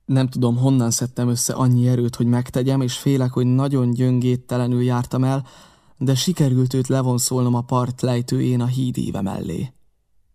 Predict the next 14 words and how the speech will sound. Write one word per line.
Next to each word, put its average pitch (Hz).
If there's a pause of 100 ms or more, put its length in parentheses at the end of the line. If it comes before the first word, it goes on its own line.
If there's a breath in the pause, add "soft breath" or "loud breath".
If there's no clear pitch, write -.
(520)
Tovább 131
nem 139
bírtam 123
hurcolni, 127
mert 123
a 123
híd 127
olyan 143
alacsony 123
volt, 127
hogy 131
alig 127
tudtam -
alábújni. -